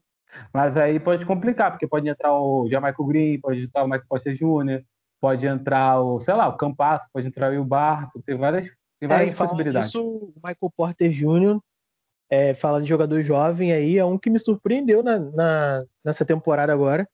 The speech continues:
Speaker 2: porque ele vinha, ele foi draftado, né, que era pra ele ser draftado numa posição muito maior, só que ele foi draftado numa posição lá embaixo por causa da lesão nas costas que ele teve. Denver Nuggets apostou nele,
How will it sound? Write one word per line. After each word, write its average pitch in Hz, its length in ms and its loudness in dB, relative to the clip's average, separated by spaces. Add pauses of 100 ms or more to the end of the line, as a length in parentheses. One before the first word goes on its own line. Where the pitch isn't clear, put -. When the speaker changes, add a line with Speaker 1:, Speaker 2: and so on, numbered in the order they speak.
(280)
Speaker 2:
porque 175 220 0
ele 175 160 0
vinha, 175 340 0
ele 170 240 2
foi 196 220 2
draftado, 202 580 0
né, 170 320 0
que 156 120 0
era 147 100 2
pra 160 140 0
ele 165 100 0
ser - 140 0
draftado 156 420 0
numa 160 140 0
posição 165 280 0
muito 180 200 -2
maior, 165 280 2
só 170 120 -6
que 165 60 2
ele 160 80 0
foi 160 100 0
draftado 156 360 -2
numa 156 160 -2
posição 156 520 -2 (440)
lá 151 140 2
embaixo 156 300 -2
por 165 100 -4
causa 156 160 -2
da 160 80 2
lesão 151 260 0
nas 151 160 -2
costas 147 360 -2
que - 100 -4
ele 147 100 2
teve. 160 460 2 (240)
Denver 160 260 0
Nuggets 170 360 0
apostou 208 560 2
nele, 185 380 2